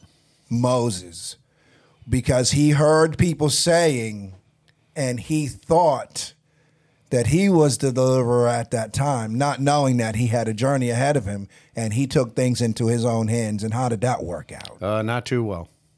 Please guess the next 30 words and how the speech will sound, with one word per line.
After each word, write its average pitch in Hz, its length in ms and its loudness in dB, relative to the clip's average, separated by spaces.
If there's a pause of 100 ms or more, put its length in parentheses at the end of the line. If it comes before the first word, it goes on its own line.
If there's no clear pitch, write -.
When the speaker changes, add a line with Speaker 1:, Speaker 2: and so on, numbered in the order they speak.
(300)
Speaker 2:
Not 98 240 -8
too 104 140 -6
well. 92 160 -6
Just 139 180 -2
like 160 140 -2
everybody 113 420 -2
in 85 80 -8
the 87 80 -10
Bible 85 300 -8
that 76 100 -16
did 78 160 -14
that. 85 160 -20 (300)
Back 135 180 0
to 139 80 0
the 107 260 0
Abraham 98 440 -6
story 78 260 -14
where 80 300 -14 (220)
he 120 120 -2
took 143 240 -2
Lot, 120 320 -2 (960)
and 110 180 0
Speaker 1:
Yeah. - 20 2
Speaker 2:
he 117 60 2
wasn't 120 280 2
supposed 117 260 0
to 123 80 0
take 117 100 0
his 107 140 -2
relatives. 107 540 -4